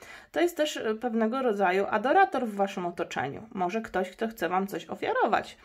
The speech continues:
E, może to ktoś, ktoś miły, po prostu bardzo sympatyczny, uprzejmy, e, kto chciałby was bliżej poznać. No i tutaj jakby to się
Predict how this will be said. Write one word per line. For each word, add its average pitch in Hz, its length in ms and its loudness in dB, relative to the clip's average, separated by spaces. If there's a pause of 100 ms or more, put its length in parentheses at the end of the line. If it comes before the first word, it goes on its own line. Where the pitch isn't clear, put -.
(340)
E, 190 200 6
może 196 260 4
to 220 240 -2
ktoś, 208 340 0
ktoś - 340 -6
miły, 330 300 4
po 202 120 0
prostu 190 260 -4
bardzo 190 240 0
sympatyczny, 226 720 0
uprzejmy, 214 640 0 (320)
e, 185 260 8
kto 220 420 6
chciałby 196 360 2
was 208 180 4
bliżej 185 380 0
poznać. 214 560 2
No 196 120 2
i 196 80 2
tutaj 220 280 0
jakby 208 220 0
to 196 100 0
się 190 220 2